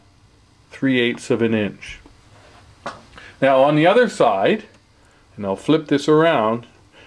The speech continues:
you'll see the other scale. Here on the other side of this one is sixteenths, and you'll see there's twice the amount of lines on here. There's actually sixteen lines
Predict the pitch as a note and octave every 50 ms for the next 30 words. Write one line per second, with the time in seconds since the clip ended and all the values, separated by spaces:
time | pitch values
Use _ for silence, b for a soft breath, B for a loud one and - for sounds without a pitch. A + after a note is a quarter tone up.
0 | b b b _ - G#2+ G#2+ G#2+ - - A#2 A2+ A2+ A#2 C3+ D#3 F#3+ G3+ D#3 -
1 | - - G#2 F#2 - - - - - - - _ _ _ _ _ _ _ _ _
2 | _ _ _ _ _ _ _ _ _ _ _ _ _ _ - - - - - -
3 | b b b b b b b b b b b b b - _ _ - _ _ -
4 | - C#3+ D#3 D#3+ D#3+ D3+ C#3+ C3+ C3+ C3+ C#3 C#3+ C#3 B2 - - C#3 A#2+ A#2+ B2
5 | C3+ F3+ F#2+ - B B B B B B B - - G#2+ G#2+ A2+ A2 G#2 G2+ A2+
6 | B2 C#3+ D#3+ D3+ - - E3+ F#3 G#3+ B3 A#3 G3+ F#3+ F#3+ - - A#3 A#3 - -
7 | - - B3 B3+ F#3+ - - - B2 A#2+ A#2+ A#2+ A2 - - D#3 E3 G3 G#3 F#3
8 | E3+ - - - - A2+ B2 C#3 C#3 - - D#3+ E3+ F3 D#3+ A#2+ G2+ G#2 A2 -
9 | - - B B B B - C#3 C3+ D3 D3 D#3+ E3 F3+ G3 G#3 G3+ G3 D#3+ C3
10 | C3 B2 A2 G2+ F#2+ G#2+ G#2 F#2 F2+ - - A2+ G#2+ G#2 G#2 A2+ A2+ G#2+ A2 A2
11 | - - - C#3 C#3+ D3+ D3+ - - - D#3 D#3 D3+ - - - D3 C#3+ D3 D3+
12 | D3 D3+ D#3 D#3 D#3 C#3+ B2 A#2 A#2+ C3 D#3+ E3 - -